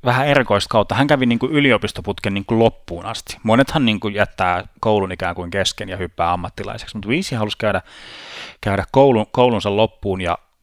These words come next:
ja hänellä oli semmonen mehukas tilanne, että hän oli pärjännyt aivan erinomaisesti siellä yliopistossa ja hänelle, hänelle työnnettiin niinku sopimuksia eteen, että hän sai valita joukkueensa. Ei ole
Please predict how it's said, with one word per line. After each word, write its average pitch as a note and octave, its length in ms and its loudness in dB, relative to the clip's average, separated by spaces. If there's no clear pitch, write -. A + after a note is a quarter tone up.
ja F#2+ 140 0
hänellä C#3 220 2
oli A2 100 2
semmonen G2+ 260 -2
mehukas G2 420 0
tilanne, F2 200 -4
että F2 100 -8
hän G2 100 -6
oli F#2+ 80 -2
pärjännyt G2+ 400 -4
aivan B2 280 2
erinomaisesti F#2+ 580 -4
siellä G#2 160 -6
yliopistossa B2 580 -2
ja G2+ 40 -4
hänelle, G2+ 220 -2
hänelle G#2+ 320 2
työnnettiin G2 500 -8
niinku G2 160 -12
sopimuksia F#2+ 680 -8
eteen, F2+ 160 -10
että - 140 -14
hän F#2+ 120 -10
sai F#2+ 180 -8
valita F#2+ 280 -10
joukkueensa. A2+ 560 -14
Ei D3+ 180 4
ole E3 160 4